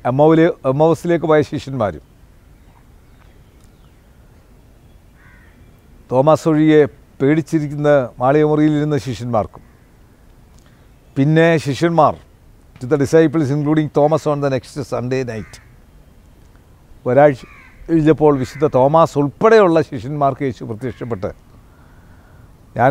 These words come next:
നിൻ്റെ മുറിപ്പാടുകളിൽ കൈയിട്ടല്ലാതെ ഞാൻ വിശ്വസിക്കില്ല, കാരണം നീ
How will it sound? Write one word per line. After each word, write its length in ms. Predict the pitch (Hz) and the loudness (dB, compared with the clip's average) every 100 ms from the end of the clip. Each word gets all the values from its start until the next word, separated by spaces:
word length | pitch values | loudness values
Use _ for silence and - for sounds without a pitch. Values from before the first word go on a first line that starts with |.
| 143 | 2
നിൻ്റെ 260 | 147 147 143 123 101 - - - - - - - - - - - - - - - - 104 | 2 4 4 2 -2 -16 -20 -20 -20 -20 -20 -20 -20 -20 -20 -20 -20 -20 -20 -20 -10 -2
മുറിപ്പാടുകളിൽ 680 | 135 143 185 175 175 180 175 | 0 2 2 4 4 2 2
കൈയിട്ടല്ലാതെ 760 | 160 165 175 170 156 170 175 185 185 | 2 2 4 2 4 4 6 4 4
ഞാൻ 100 | 165 165 | 2 2
വിശ്വസിക്കില്ല, 460 | 156 180 151 156 135 | -2 -6 -4 0 2
കാരണം 180 | 139 139 | 2 2
നീ 40 | 139 | 0